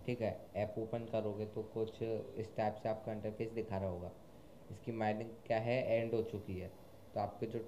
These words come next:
token है वो आपके wallet में शो कर रहा होगा, ये यहाँ पर शो कर रहा है जो आपके token। तो आपको क्या करना है, इस ऐप को अपडे-, update करना है। तो अपडेट कैसे करना है, Play Store में जाके इस ऐप को update कर लेना। ठीक है, वरना delete करके दोबारा download कर लेना।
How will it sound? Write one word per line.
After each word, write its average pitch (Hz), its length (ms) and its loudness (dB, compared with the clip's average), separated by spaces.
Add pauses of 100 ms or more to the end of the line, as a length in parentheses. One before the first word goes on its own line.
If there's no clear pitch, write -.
token 117 300 0
है 117 60 0
वो 117 120 0
आपके 113 260 0
wallet 110 400 2
में 120 80 0
शो 120 180 -2
कर 117 180 2
रहा 110 140 4
होगा, 104 200 4
ये 101 120 2
यहाँ 98 240 0
पर 101 100 -2
शो 107 200 -4
कर 104 160 -2
रहा 101 120 0
है 101 120 0
जो 104 80 2
आपके 101 260 0
token। 98 340 -6 (520)
तो 110 60 0
आपको 110 200 2
क्या 123 160 2
करना 117 260 0
है, 120 60 2
इस 117 80 -2
ऐप 117 200 2
को 120 80 4
अपडे-, 113 340 0 (120)
update 110 400 0
करना 101 220 2
है। 92 120 0
तो 104 80 2
अपडेट 104 340 -2
कैसे 117 180 0
करना 107 260 -2
है, 120 120 -6 (580)
Play 117 140 6
Store 120 220 0
में 120 160 0
जाके 117 240 4
इस 120 120 0
ऐप 113 200 4
को 113 100 6
update 110 260 0
कर 110 160 4
लेना। 95 300 -2 (520)
ठीक 123 180 2
है, 113 60 6
वरना 113 260 2
delete 113 400 -4
करके 117 200 0
दोबारा 110 240 4
download 107 360 2
कर 101 80 0
लेना। 92 240 -2